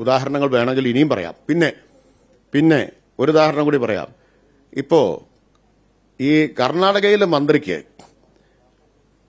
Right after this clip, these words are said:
സ്പിരിറ്റ് കമ്പനി ഉള്ള കാര്യം, കോൺഗ്രസ് നേതാക്കൾക്കുള്ളത്, എം എൽ സിക്ക്, യൂത്ത് കോൺഗ്രസ് വൈസ് പ്രസിഡന്റിന്, ഇതെല്ലാം പത്രസമ്മേളനത്തിൽ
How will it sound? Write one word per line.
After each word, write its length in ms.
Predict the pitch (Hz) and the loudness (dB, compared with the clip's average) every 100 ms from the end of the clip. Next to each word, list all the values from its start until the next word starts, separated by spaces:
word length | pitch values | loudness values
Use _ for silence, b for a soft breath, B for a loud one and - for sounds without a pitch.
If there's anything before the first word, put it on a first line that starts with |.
| _ _ _ _ _ - | _ _ _ _ _ -10
സ്പിരിറ്റ് 300 | - 143 151 160 | -4 -2 0 0
കമ്പനി 220 | 151 147 | 2 0
ഉള്ള 100 | 117 113 | -2 -2
കാര്യം, 220 | 90 87 - _ _ _ _ - | -4 -6 -14 _ _ _ _ -2
കോൺഗ്രസ് 360 | 147 180 185 - | 0 0 -2 -2
നേതാക്കൾക്കുള്ളത്, 720 | 139 143 135 123 113 95 90 - b b b 120 | -2 -2 -2 -6 -6 -8 -8 -12 b b b -2
എം 80 | 139 | 0
എൽ 60 | 143 127 | 0 -2
സിക്ക്, 240 | 107 - 73 123 | -8 -10 -10 -6
യൂത്ത് 180 | 143 156 | -4 -2
കോൺഗ്രസ് 300 | 139 131 - | -2 -4 -6
വൈസ് 180 | 110 - | -8 -8
പ്രസിഡന്റിന്, 380 | 110 98 82 78 120 | -12 -12 -14 -14 -6
ഇതെല്ലാം 420 | 131 143 170 185 | -4 -4 -2 0
പത്രസമ്മേളനത്തിൽ 600 | 160 151 - 127 117 110 | -2 -6 -8 -8 -8 -8